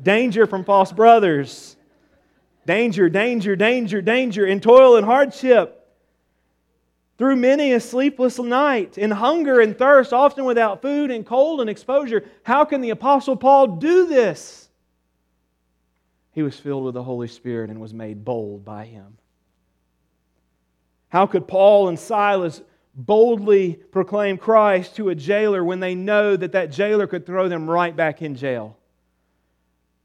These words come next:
How could James, the brother of John, face death because of Christ? How could the apostles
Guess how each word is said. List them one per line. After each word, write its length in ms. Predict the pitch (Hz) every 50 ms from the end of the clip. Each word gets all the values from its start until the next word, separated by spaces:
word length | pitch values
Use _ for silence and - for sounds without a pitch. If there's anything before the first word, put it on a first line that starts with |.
| _ _ _ _ _ _ _ _ _
How 460 | _ 180 185 185 196 196 190 185 - _ _ _ _
could 320 | - 208 196 190 185 165 135
James, 560 | 135 175 185 196 196 202 190 190 180 165 143
the 80 | 170
brother 400 | 147 151 180 185 190 185 185 180
of 80 | 165 147
John, 400 | 135 175 185 185 190 180 170 165
face 380 | - - 196 196 190 185 185 151
death 500 | 143 131 160 190 190 196 190 170 185 -
because 360 | 170 - 202 196 190 175 170
of 120 | 165 -
Christ? 720 | - 208 202 190 185 175 165 156 151 - - _ _ _ _ _ _ _ _ _ _ _ _ _ _ _ _ _ _ _ _ _ _ _ _ _ _
How 220 | - 208 208 220 220
could 240 | 220 233 220 185 170
the 100 | 202 190
apostles 960 | - - - 220 214 220 208 - - - 202 185 175 165 156 - - -